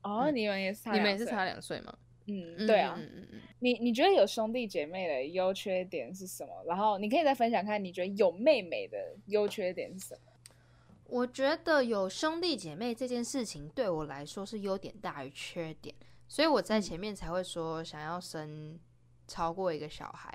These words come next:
Speaker 1: 嗯。
Speaker 2: 因为我觉得有兄弟姐妹整体而言比较好。
Speaker 1: 嗯。
Speaker 2: 对，有兄弟姐妹的优缺点的话，我自己觉得我有妹妹的优点就是因为她跟我同性别，她比我小。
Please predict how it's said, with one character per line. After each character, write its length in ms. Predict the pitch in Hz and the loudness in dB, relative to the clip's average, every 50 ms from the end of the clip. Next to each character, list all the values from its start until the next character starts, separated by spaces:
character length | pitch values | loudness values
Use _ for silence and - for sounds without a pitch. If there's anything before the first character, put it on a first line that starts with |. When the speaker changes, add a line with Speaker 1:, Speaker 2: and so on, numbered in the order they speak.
| - | -14
Speaker 1:
嗯。 40 | - | -8
Speaker 2:
因 60 | - | -6
为 40 | 185 | -6
我 80 | 180 165 | -4 -4
觉 100 | 165 196 | -4 -4
得 200 | 185 156 151 - - - - - _ - | -4 -4 -6 -8 -12 -20 -20 -20 _ -12
有 120 | 170 165 | -12 -10
兄 160 | 160 180 180 | -8 -8 -8
弟 80 | 202 202 | -8 -8
姐 160 | 180 165 139 | -8 -8 -10
妹 380 | 151 170 175 170 160 151 156 - - _ - | -8 -8 -8 -8 -8 -10 -12 -16 -20 _ -12
整 180 | - - 160 | -12 -12 -10
体 220 | 170 175 160 151 143 | -12 -12 -14 -12 -12
而 100 | 151 151 | -10 -10
言 220 | 151 143 139 147 151 - | -10 -10 -12 -14 -14 -16
比 80 | 147 - | -14 -8
较 360 | - 156 147 151 147 - - - _ - _ _ | -6 -4 -4 -4 -6 -8 -12 -18 _ -20 _ _
好。 360 | _ - - - - - - _ _ _ _ _ _ _ _ _ _ _ _ _ _ _ | _ -20 -16 -12 -12 -14 -14 _ _ _ _ _ _ _ _ _ _ _ _ _ _ _
Speaker 1:
嗯。 120 | 214 196 | -6 -6
Speaker 2:
对， 200 | 175 180 - - - - _ - | -6 -8 -10 -10 -16 -20 _ -6
有 220 | 208 208 196 196 | -2 0 0 0
兄 240 | 190 - 285 302 320 | 0 0 -2 0 0
弟 100 | 349 302 | -2 -4
姐 160 | - - 165 | -4 -4 -6
妹 200 | 160 190 233 247 | -4 -4 -4 -4
的 460 | 214 - 185 175 165 160 160 156 170 - _ _ _ _ _ _ _ _ _ | -2 -2 -2 0 0 -2 -4 -6 -8 -10 _ _ _ _ _ _ _ _ _
优 300 | 226 233 226 214 220 233 | 2 4 4 4 4 2
缺 300 | 226 - - 226 214 214 | -2 -4 -4 -2 -2 -2
点 400 | 214 - - 170 139 123 123 113 - | -2 -6 -8 -8 -8 -8 -8 -12 -10
的 220 | 135 135 135 139 | -8 -8 -6 -8
话， 680 | 147 - - - 208 196 180 165 156 147 143 139 139 - - _ - - - - | -10 -10 0 2 4 4 4 4 2 -2 -4 -4 -6 -10 -14 _ -20 -20 -10 0
我 120 | - 240 | 0 4
自 60 | 254 359 | 6 6
己 80 | 359 | 6
觉 100 | 240 233 | 6 4
得 120 | 208 208 196 | 2 2 2
我 180 | 190 185 196 | 2 2 4
有 120 | 208 196 202 | 4 2 2
妹 200 | 208 240 214 185 | 2 0 0 0
妹 160 | 175 160 151 | -2 -4 -4
的 220 | - 151 151 147 - - - - - | -2 -4 -4 -4 -6 -12 -16 -2 2
优 220 | 214 202 196 202 | 4 4 4 2
点 240 | 202 190 156 - 170 | 0 -4 -6 -6 -6
就 100 | 190 190 | -8 -6
是 200 | 185 202 190 175 175 - _ _ _ | -4 -2 -4 -4 -4 -10 _ _ _
因 140 | 247 269 | 2 4
为 40 | 285 | 4
她 120 | 262 247 247 | 4 4 2
跟 100 | 247 214 | 2 0
我 60 | 185 | -2
同 200 | 180 165 170 175 | -4 -6 -8 -6
性 240 | - 214 180 156 123 | -6 -8 -8 -8 -10
别， 220 | - - - - - _ _ 185 | -14 -16 -18 -20 -20 _ _ -16
她 100 | - - | -12 -10
比 100 | - 196 | -6 -4
我 120 | 170 160 170 | -4 -4 -4
小。 200 | - - - | -6 -8 -12